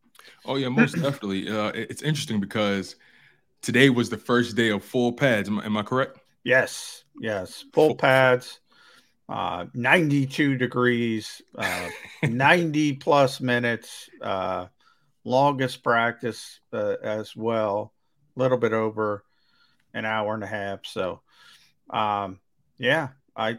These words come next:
Speaker 2: I thought the offense would start to look a little bit better once the pads came on because of the offensive line, but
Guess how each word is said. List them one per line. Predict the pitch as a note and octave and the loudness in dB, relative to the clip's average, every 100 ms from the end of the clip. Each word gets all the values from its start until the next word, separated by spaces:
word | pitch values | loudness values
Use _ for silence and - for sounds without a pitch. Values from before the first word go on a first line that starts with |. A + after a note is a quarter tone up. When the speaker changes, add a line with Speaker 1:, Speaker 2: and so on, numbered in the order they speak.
| _ | _
Speaker 2:
I | B2+ A#2+ | -2 -2
thought | - C#3+ C#3 | 0 0 0
the | C#3+ B2+ | 2 4
offense | B2 B2 B2+ A#2 - | 4 2 -2 -2 -8
would | A2+ G#2+ | -10 -10
start | - - - B2+ B2+ - | -12 -10 2 4 4 2
to | B2 | -4
look | A#2 A#2 A#2+ | 0 -4 -2
a | |
little | A2+ A2+ A#2+ A#2 | -2 0 0 2
bit | A#2 - | 0 0
better | A#2 A2+ A2+ G#2+ | -2 0 -2 -2
once | A2 A2+ A2+ - - | -4 -4 -4 -12 -12
the | A2+ | -12
pads | - A2+ A2 A2 - | -4 0 0 -2 -8
came | A2+ G#2 | -8 -6
on | G#2 G#2+ | -6 -6
because | G#2 G2 A2 G#2 G2 G#2 | -10 -12 -4 -2 -2 -8
of | F#2+ | -8
the | F#2+ | -2
offensive | G2 G2 - G2 - F2+ | -2 -2 -6 -8 -10 -8
line, | F#2 G2 A2+ A2+ | -6 -6 -8 -10
but | G2+ F2 | -10 -12